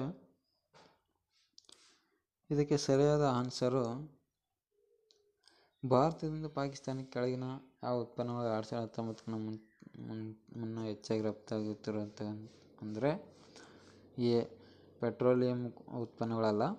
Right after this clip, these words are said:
ಮೆಕ್ಯಾನಿಕಲ್ ಬಿಡಿಭಾಗಗಳು ಮತ್ತು ಪ್ಲಾಸ್ಟಿಕ್ ಉತ್ಪನ್ನಗಳು ಮತ್ತು ರಾಸಾಯನಿಕ ಉತ್ಪನ್ನಗಳು ಭಾರತದಿಂದ ಪಾಕಿಸ್ತಾನಕ್ಕೆ ಅತಿ ಹೆಚ್ಚು ಎರಡು ಸಾವಿರದ ಹತ್ತೊಂಬತ್ತಕ್ಕೂ ಮುನ್ನ ಹೆಚ್ಚಾಗಿ ರಫ್ತಾಗುತ್ತಿತ್ತು ಅನ್ನೋದು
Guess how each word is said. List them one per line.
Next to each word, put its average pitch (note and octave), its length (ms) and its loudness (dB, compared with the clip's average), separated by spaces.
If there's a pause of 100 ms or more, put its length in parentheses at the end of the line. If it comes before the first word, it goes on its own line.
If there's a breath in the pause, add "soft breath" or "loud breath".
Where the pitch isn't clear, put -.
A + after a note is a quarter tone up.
(120)
ಮೆಕ್ಯಾನಿಕಲ್ C#3+ 760 -2
ಬಿಡಿಭಾಗಗಳು B2 760 2
ಮತ್ತು A#2+ 320 -4 (200)
ಪ್ಲಾಸ್ಟಿಕ್ B2 640 2
ಉತ್ಪನ್ನಗಳು A#2 580 -4
ಮತ್ತು B2 320 -6
ರಾಸಾಯನಿಕ A2 640 -6 (380)
ಉತ್ಪನ್ನಗಳು A2 600 -4 (800 loud breath)
ಭಾರತದಿಂದ C3+ 640 0
ಪಾಕಿಸ್ತಾನಕ್ಕೆ A#2+ 680 -4
ಅತಿ C3 280 -2
ಹೆಚ್ಚು C#3 420 -2 (880 loud breath)
ಎರಡು A#2+ 200 -6
ಸಾವಿರದ B2 180 4
ಹತ್ತೊಂಬತ್ತಕ್ಕೂ A#2+ 560 -4
ಮುನ್ನ B2+ 180 -2 (300)
ಹೆಚ್ಚಾಗಿ C#3 480 2
ರಫ್ತಾಗುತ್ತಿತ್ತು A2+ 800 -2
ಅನ್ನೋದು G#2+ 300 -4